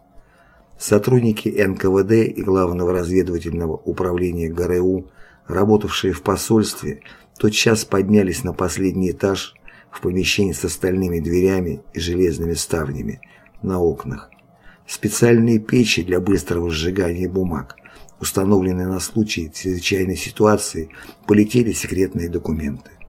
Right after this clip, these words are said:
В советской столице, между тем, были подняты по тревоге войска противовоздушной обороны. Однако подавляющая часть населения по-прежнему даже не догадывалась о происходящем.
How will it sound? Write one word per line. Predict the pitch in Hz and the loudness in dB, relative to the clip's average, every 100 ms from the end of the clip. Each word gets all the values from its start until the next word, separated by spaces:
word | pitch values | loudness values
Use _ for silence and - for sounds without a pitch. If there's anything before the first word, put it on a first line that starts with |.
| _ _ _ _ _ _ | _ _ _ _ _ _
В | - | -4
советской | 85 98 120 120 110 | 2 6 6 4 -4
столице, | - - 110 147 139 - | -2 4 4 4 -4 -6
между | 82 85 85 | -2 -2 -2
тем, | 82 113 110 | -2 0 2
были | 95 87 | 2 0
подняты | 80 110 98 92 - 76 | -2 0 0 -2 -4 -4
по | 87 | -4
тревоге | 85 90 101 98 85 | -2 0 2 0 0
войска | 71 73 - 98 90 | -2 -2 -2 -2 -2
противовоздушной | 98 87 87 80 80 76 73 85 - 80 | -4 -2 0 0 0 -2 -4 -6 -6 -4
обороны. | 76 82 80 60 50 - _ _ _ _ _ | -2 -2 -2 -4 -8 -12 _ _ _ _ _
Однако | - 87 107 110 113 | -6 2 2 2 0
подавляющая | 104 101 110 113 104 - 104 | 2 4 6 4 4 0 -2
часть | - 107 104 | 2 2 0
населения | 101 95 107 104 107 90 71 | -4 -4 -2 2 2 2 -4
по-прежнему | - 67 87 98 92 90 82 | -6 -6 0 0 0 -4 -2
даже | 87 85 85 - - - | -2 -2 -4 -8 -20 -14
не | 90 95 | -4 0
догадывалась | 95 92 104 98 90 69 65 - | 0 2 2 4 2 0 -4 -8
о | - | -8
происходящем. | 76 76 76 78 78 - - - | -8 -6 -4 -2 -2 -2 -6 -8